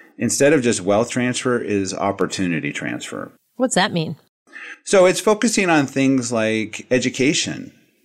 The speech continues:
Speaker 1: entrepreneurism, home ownership, charitable engagement, things that actually require a cost on the part of the child so that they can bring value.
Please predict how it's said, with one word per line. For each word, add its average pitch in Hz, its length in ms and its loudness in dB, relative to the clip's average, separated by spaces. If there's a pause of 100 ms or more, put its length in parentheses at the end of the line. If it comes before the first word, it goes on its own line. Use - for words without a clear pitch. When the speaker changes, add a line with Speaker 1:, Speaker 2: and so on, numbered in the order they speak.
Speaker 1:
entrepreneurism, 107 1200 2 (200)
home 127 440 2
ownership, 117 680 2
charitable 120 640 2
engagement, 98 840 0 (400)
things 170 280 2
that 147 120 4
actually 127 360 0
require 104 640 0
a 87 40 -2
cost - 680 -2
on 107 140 -4
the 98 80 -2
part 104 280 0
of 95 120 -2
the 107 80 -6
child 123 600 -2
so - 180 -6
that 101 200 0
they 113 160 2
can 104 280 -2
bring 95 540 -2 (360)
value. 92 760 -2